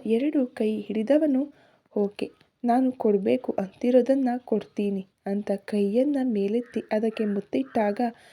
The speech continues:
ಪಟ್ಟನೆ ಕೈ ಹಿಂತೆಗೆದುಕೊಂಡವಳ ಮುಖದ ಬಣ್ಣ ಬದಲಾಗಿತ್ತು. ಅವಳಲ್ಲಾಗುತ್ತಿರುವ ಪ್ರತಿಯೊಂದು ಬದಲಾವಣೆಯನ್ನು ಗಮನಿಸುತ್ತಿದ್ದವನು,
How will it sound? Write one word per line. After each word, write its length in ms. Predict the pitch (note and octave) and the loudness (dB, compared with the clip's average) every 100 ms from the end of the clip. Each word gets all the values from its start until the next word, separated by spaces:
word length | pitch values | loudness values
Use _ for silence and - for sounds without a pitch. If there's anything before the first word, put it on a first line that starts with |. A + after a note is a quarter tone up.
| - _ | -20 _
ಪಟ್ಟನೆ 540 | B3+ C4 - F4 D#4+ D4 | -4 -2 -4 -2 -2 -2
ಕೈ 340 | - A3 G#3+ | -2 -2 0
ಹಿಂತೆಗೆದುಕೊಂಡವಳ 1160 | G#3+ G#3 A3 B3 A#3 G#3+ G#3+ G3+ A#3 C4 B3 G#3+ | -2 -6 -2 0 2 0 -2 -4 -4 0 0 0
ಮುಖದ 380 | G3+ G#3 - C#4+ A3 | -2 -4 0 0 2
ಬಣ್ಣ 320 | G3+ A#3+ A3 A3 | 0 0 -2 -4
ಬದಲಾಗಿತ್ತು. 1000 | G3+ F#3 F#3 F#3 F#3 G3 - G3+ F#3 - - _ _ _ _ _ - - _ _ - - - | -4 -2 0 0 -2 -6 -4 -4 -4 -8 -20 _ _ _ _ _ -20 -20 _ _ -20 -10 -2
ಅವಳಲ್ಲಾಗುತ್ತಿರುವ 1200 | C4 D#4+ F4+ F4+ D4 C4 C#4 F#4+ F4+ E4 C#4+ C#4 | 2 4 6 6 6 4 2 0 0 2 2 0
ಪ್ರತಿಯೊಂದು 680 | C#4 A3 A3+ C#4+ D#4+ D4 | 0 -2 0 -2 0 0
ಬದಲಾವಣೆಯನ್ನು 1000 | C4 A3 A3 B3+ D#4 C#4+ B3 A#3 A3 G#3+ | 0 0 0 -2 0 0 0 0 -2 -2
ಗಮನಿಸುತ್ತಿದ್ದವನು, 1200 | G#3 F#3+ A3 C4 - G#3+ - G#3 G3+ C4+ E4 D4 | -2 -2 -2 -4 -4 -6 0 -2 2 0 2 0